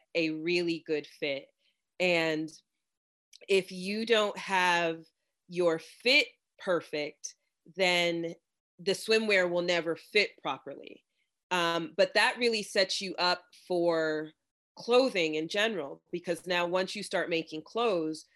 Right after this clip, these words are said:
your clothes should fit beautifully, because you have an understanding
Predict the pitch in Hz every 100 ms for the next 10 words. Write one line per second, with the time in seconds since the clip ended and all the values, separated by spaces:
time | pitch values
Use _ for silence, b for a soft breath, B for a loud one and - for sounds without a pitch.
0 | _ _ - 175 - 202 226 240 165 -
1 | - - 240 175 156 _ _ - 165 151
2 | 151 202 233 202 - 123 - _ b b
3 | 175 190 175 180 190 190 170 160 156 165
4 | 170 165 - 180 180 170 151 151